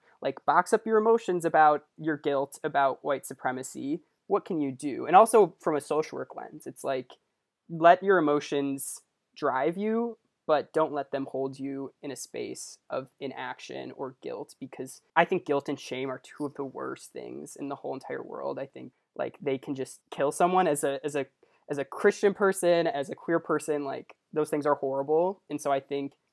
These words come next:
knowing that, so much of my experiences have shaped my ability to interact with race. And I think those are some of the things that came up, um, to answer your question.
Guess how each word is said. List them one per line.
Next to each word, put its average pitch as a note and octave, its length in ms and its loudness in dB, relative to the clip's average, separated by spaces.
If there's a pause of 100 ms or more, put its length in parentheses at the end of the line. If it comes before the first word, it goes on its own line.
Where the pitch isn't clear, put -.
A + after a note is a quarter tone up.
(100)
knowing C#3+ 400 0
that, C3+ 380 -4 (200)
so F#3+ 240 10
much F#3+ 180 6
of E3+ 80 2
my C#3+ 100 4
experiences C3+ 600 -6
have C3+ 120 -12
shaped B2+ 360 -8
my C3+ 120 -6
ability C3 520 -8
to - 120 -18
interact - 440 -12
with - 140 -14
race. - 380 -16
And D3 100 -4
I C3+ 60 -2
think C3+ 200 -8
those C3+ 240 -10
are C#3 60 -10
some C#3 160 -12
of B2+ 60 -12
the - 60 -18
things - 220 -18
that - 160 -16
came - 220 -18
up, - 180 -14 (540)
um, G#1 240 -8
to - 120 -12
answer - 200 -14
your - 100 -14
question. - 640 -16